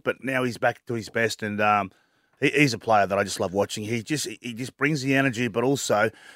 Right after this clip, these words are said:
he's just so aggressive. He runs that courage line, um, but also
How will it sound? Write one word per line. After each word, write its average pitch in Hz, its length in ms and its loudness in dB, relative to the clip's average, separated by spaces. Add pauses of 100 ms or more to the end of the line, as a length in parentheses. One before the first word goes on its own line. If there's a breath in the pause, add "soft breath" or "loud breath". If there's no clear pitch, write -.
(100)
he's 117 160 -4
just 147 180 0
so 143 180 4
aggressive. 131 440 0
He 120 80 0
runs 127 220 2
that 127 140 -2
courage 127 360 4
line, 127 480 4
um, 110 260 0
but 123 100 -2
also 117 380 2